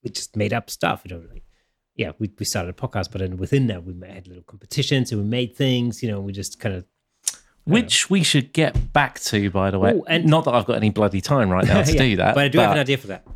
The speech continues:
Speaker 1: I do have an idea for
Speaker 2: Okay,
Speaker 1: that.
Speaker 2: fine.
Speaker 1: Which I won't mention
Speaker 2: We've
Speaker 1: now.
Speaker 2: actually, we've actually got a couple of outstanding guest, um, challenges.
Speaker 1: Oh, yes, and, uh, there's, there's quite potentially something coming up in that respect. So, you know,
Speaker 2: Okay.
Speaker 1: we'll, we'll talk more about that.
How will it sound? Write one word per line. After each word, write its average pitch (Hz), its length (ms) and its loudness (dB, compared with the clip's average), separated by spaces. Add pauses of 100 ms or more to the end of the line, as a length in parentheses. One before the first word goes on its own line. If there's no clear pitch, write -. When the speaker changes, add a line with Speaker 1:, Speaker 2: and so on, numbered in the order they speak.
(540)
Speaker 1:
I - 40 0
do 117 60 2
have 117 100 0
an 117 60 0
idea 113 180 2
for - 40 2
Speaker 2:
Okay, 135 220 4
Speaker 1:
that. - 240 -20
Speaker 2:
fine. 135 320 0
Speaker 1:
Which 127 160 0
I 165 40 4
won't 165 180 2
mention 170 160 0
Speaker 2:
We've 156 100 4
Speaker 1:
now. 156 120 4
Speaker 2:
actually, 214 320 -2
we've 131 160 2
actually 208 240 0
got - 100 0
a - 40 -8
couple - 280 -2
of 107 80 0
outstanding 110 680 0
guest, - 500 -4 (140)
um, 101 720 -2 (1700)
challenges. 95 720 -2 (120)
Speaker 1:
Oh, 143 220 4
yes, 143 420 0
and, 135 240 0 (140)
uh, 135 240 -2
there's, 151 400 -2
there's 139 440 -2 (1300)
quite 120 180 0
potentially 110 340 0
something 101 280 -4
coming 101 220 -4
up 92 160 -8
in 98 80 -10
that 98 160 -10
respect. 95 460 -14
So, 92 220 -2
you 95 120 0
know, 110 140 2
Speaker 2:
Okay. 98 100 -2
Speaker 1:
we'll, 107 140 -12
we'll 110 200 -8
talk 104 320 -4
more 107 100 2
about 95 220 -4
that. 90 220 -8